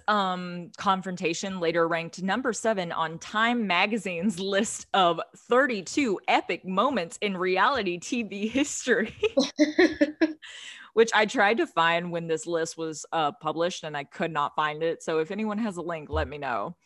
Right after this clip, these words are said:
Speaker 2: Survivor's definitely on there at least once.
Speaker 1: Oh, definitely. Uh, Johnny Fairplay with the dead grandma. Yeah, that's up there. <laughs> Um, this made it able for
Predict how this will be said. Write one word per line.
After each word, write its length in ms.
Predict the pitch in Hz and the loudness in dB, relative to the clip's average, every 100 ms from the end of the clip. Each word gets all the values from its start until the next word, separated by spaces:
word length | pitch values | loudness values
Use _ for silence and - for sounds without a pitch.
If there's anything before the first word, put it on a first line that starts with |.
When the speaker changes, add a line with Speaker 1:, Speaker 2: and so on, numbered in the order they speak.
| _ - _ - | _ -20 _ 2
Speaker 2:
Survivor's 500 | 240 240 226 220 202 | 6 6 6 2 2
definitely 360 | 190 185 175 | 0 2 0
on 100 | 151 - | 0 0
there 160 | - | -2
at 80 | 101 | -2
least 220 | - - | -8 -4
once. 240 | - 247 202 | 6 6 6
Speaker 1:
Oh, 80 | 160 - | 0 4
definitely. 640 | 240 202 208 175 160 151 | 4 4 0 0 -2 2
Uh, 180 | - 185 | 4 4
Johnny 300 | 165 190 190 | 4 2 2
Fairplay 680 | 185 180 180 202 196 196 190 | 2 2 2 2 2 2 0
with 220 | 175 170 | -2 -4
the 60 | 160 | -2
dead 240 | 170 165 | -2 0
grandma. 400 | 175 170 196 214 | 0 0 2 0
Yeah, 300 | 196 156 123 | 0 0 0
that's 180 | 156 160 | -2 -4
up 120 | 135 | -6
there. 260 | - 90 180 | -6 -10 -10
<laughs> 40 | 190 196 - - - - _ _ _ - - 453 571 - - - 262 - - | -16 -20 -20 -20 -20 -20 _ _ _ -20 -10 -4 -4 -4 -8 -8 -10 -8 2
Um, 460 | 226 214 202 190 190 | 6 6 4 -2 4
this 340 | 226 - - - | 4 4 -12 -6
made 340 | 214 202 190 185 | 0 4 4 4
it 320 | 180 170 - _ _ _ _ - | 4 2 -4 _ _ _ _ 0
able 420 | 208 185 185 185 | 2 2 0 0
for 760 | - 180 175 165 160 156 151 | 0 2 4 4 2 0 -2